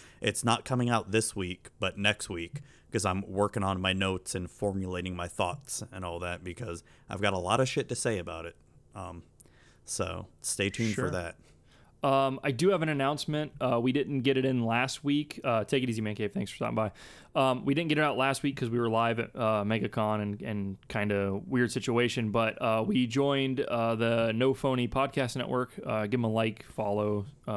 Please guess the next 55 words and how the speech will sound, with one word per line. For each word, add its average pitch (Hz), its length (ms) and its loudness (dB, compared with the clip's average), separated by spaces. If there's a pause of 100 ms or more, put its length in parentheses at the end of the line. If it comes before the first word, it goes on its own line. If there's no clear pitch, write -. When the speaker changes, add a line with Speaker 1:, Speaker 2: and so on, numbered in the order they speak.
(160)
Speaker 2:
all 113 160 2
that 113 220 0
stuff. - 420 0
Uh, 107 160 0
they've 107 80 2
been 107 100 2
pretty 113 200 2
good 107 240 2
about 104 280 0
retweeting 120 480 0
us. 117 240 0
Uh, 107 140 -4
appreciate 113 420 2
it, 107 60 0
guys. 107 300 0
Thanks 107 340 -6
for - 160 -8
that. 135 320 2 (320)
So 117 140 2
it's 110 100 2
just 127 120 -4
another 110 200 2
place 104 260 0
you 101 120 -4
can 98 160 -4
find 98 280 -2
us 98 200 -2
or 98 240 -2 (120)
look 107 180 -4
for 104 220 -2
us. 110 220 -6 (680)
Uh, 110 580 0
Matt, 151 280 2
where 151 200 2
can 165 200 -2
they 165 120 0
find 147 360 -2
you, 135 140 2
sir? 131 300 0 (640)
Speaker 1:
They 113 140 4
can 117 160 2
find 113 300 4
me 113 180 2
on 101 260 0
Twitter 117 500 2
at 101 220 2
Zubatron, 107 640 -2
Z 101 160 -2
U 104 120 2
B 98 180 2
A 101 160 4
T 107 240 -2
R 95 200 4
O 92 120 4
N, 95 440 -2